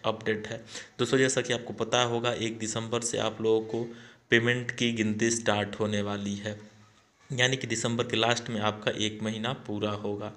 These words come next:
तो कई जगहों से ऐसे कमेंट्स आ रहे हैं कि "सर, अभी तो हम, हमसे कोई, आ, काम ही नहीं करवाया गया, तो हमें क्या पेमेंट मिलेगा? हम लोग एक दिसंबर से काम नहीं कर रहे हैं, तो क्या पेमेंट मिलेगा?" अगर आपकी चयन प्रक्रिया पूरी हो गई है,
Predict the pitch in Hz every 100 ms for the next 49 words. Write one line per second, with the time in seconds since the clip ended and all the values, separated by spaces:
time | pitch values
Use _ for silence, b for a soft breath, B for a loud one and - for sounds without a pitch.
0 | B B B B B B 151 151 147 135
1 | 131 131 123 127 - 131 107 110 120 120
2 | 117 117 - 110 110 113 110 113 117 113
3 | 113 - 107 113 117 110 113 110 110 107
4 | 113 110 110 - B B B - 107 107
5 | 107 107 110 123 120 117 113 107 110 110
6 | 107 110 107 107 107 110 110 107 107 104
7 | 107 110 110 110 107 110 110 107 110 107
8 | 107 107 104 110 107 113 110 110 110 110
9 | 117 113 107 107 107 107 107 104 107 110
10 | 113 113 117 110 110 113 107 107 110 110
11 | 110 107 107 104 107 107 107 117 131 117
12 | 117 110 107